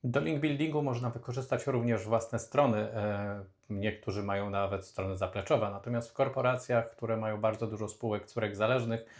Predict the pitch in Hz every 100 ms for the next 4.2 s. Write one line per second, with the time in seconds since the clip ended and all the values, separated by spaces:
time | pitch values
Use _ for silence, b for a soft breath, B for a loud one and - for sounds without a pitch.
0 | B B B - - 208 - 117 117 117
1 | 104 98 - 107 104 104 98 98 98 95
2 | 92 95 92 92 90 87 - B B B
3 | B _ 139 156 143 156 147 139 117 92
4 | -